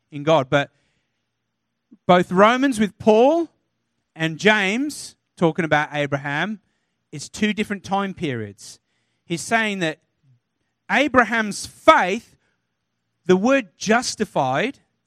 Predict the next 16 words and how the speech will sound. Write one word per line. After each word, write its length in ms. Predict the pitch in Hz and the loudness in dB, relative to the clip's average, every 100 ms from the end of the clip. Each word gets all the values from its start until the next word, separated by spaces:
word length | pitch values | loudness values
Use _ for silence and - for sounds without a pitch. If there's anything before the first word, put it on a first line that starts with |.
| _ _ _ _ _ | _ _ _ _ _
in 200 | 180 190 | -8 -4
the 100 | 175 | -6
Greek, 600 | 139 185 202 190 _ - _ _ | -4 -2 -2 -2 _ -20 _ _
um, 420 | 165 160 160 156 156 | -2 0 0 -2 -8
in 160 | 165 147 | -12 -4
James, 520 | 185 165 135 151 - _ _ _ | -2 -2 -4 -10 -16 _ _ _
can 160 | 190 180 | -8 -6
also 480 | 202 226 - 226 196 | 0 0 0 -2 -2
mean 320 | 185 175 156 | -2 -4 -10
vindicated. 1000 | 131 196 202 180 - 143 117 - 107 _ _ _ - | -4 -2 -2 -8 -10 -12 -12 -18 -20 _ _ _ -4
Just 240 | 214 - | -4 -2
the 100 | 226 | 0
way 240 | 208 202 185 | 2 2 0
that 200 | 175 160 | -4 -2
Jesus 460 | 226 254 214 214 | -2 -2 -4 -10
says, 560 | - - 202 180 - | -8 0 0 0 -6